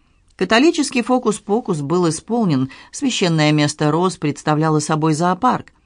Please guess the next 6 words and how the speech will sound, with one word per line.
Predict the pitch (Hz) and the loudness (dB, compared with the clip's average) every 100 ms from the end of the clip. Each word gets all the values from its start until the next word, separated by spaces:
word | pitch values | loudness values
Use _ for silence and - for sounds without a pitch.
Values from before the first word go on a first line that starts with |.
| _ _ - | _ _ -8
Безумцы | 160 156 143 175 165 - 160 147 | 0 2 2 0 0 2 2 2
намного | 165 165 156 170 190 147 | 0 2 2 2 2 2
превосходили | 151 147 143 156 151 147 | 0 -2 0 0 2 2
числом | 143 151 160 165 | 0 -2 0 0
истинно | 151 170 - 165 160 | 2 0 0 2 2
верующих, | 170 214 135 131 - | 4 4 4 2 0